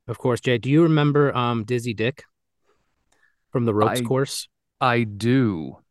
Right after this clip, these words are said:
Speaker 1: Yeah. I have a very specific memory of us leaving the ropes course for the first time, and everyone made it through,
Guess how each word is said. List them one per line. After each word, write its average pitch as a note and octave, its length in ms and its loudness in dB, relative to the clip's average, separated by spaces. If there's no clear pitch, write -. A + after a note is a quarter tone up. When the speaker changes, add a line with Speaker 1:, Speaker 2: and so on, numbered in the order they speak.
Speaker 1:
Yeah. F#2 260 -6
I A#2+ 100 0
have B2+ 140 2
a A#2 140 2
very C3 220 2
specific A#2+ 480 -4
memory A2 320 0
of F#2+ 80 -4
us G#2 200 -2
leaving A#2 340 -2
the A2 80 -2
ropes G#2 260 -2
course F2+ 280 -8
for - 100 -16
the G2+ 100 -6
first G#2+ 240 -4
time, F#2+ 260 -2
and - 100 -8
everyone C3 440 2
made A#2 180 2
it A2+ 120 -6
through, G2 340 -4